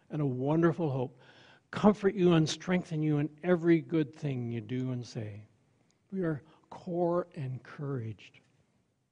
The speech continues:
A favorite passage of mine that similarly emphasizes God's comfort and points out this is for sharing with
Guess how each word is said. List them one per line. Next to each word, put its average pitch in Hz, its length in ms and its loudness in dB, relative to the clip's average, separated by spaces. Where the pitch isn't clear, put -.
A - 40 -20
favorite 156 420 8
passage 139 480 2
of 139 80 2
mine 135 280 4
that 139 100 -8
similarly 165 800 6
emphasizes 143 800 0
God's 123 320 2
comfort 147 420 -6
and 151 120 -10
points 151 380 -6
out 147 300 -4
this 131 320 -4
is 127 160 -12
for - 180 -4
sharing 143 480 -2
with 135 200 -6